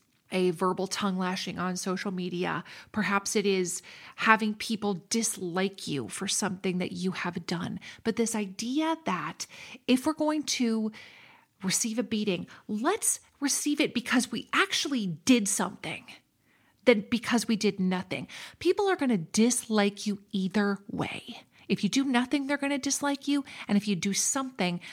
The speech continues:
there are going to be people who dislike you. And perhaps they will dislike you while you actually accomplish something.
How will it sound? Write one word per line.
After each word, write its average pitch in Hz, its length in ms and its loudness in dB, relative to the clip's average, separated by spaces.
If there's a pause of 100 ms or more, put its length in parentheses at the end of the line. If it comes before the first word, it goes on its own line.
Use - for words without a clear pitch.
(100)
there 190 140 6
are 185 60 4
going 190 300 0
to 269 80 0
be 262 120 0
people 233 340 0
who 240 120 0
dislike 240 560 0
you. 175 200 4 (380)
And 202 160 0
perhaps 240 720 -2 (160)
they 214 140 6
will 190 340 0 (260)
dislike 226 680 2
you 220 100 4
while 180 200 2
you 170 180 -2 (100)
actually 202 600 -2 (100)
accomplish - 720 -6
something. - 500 -12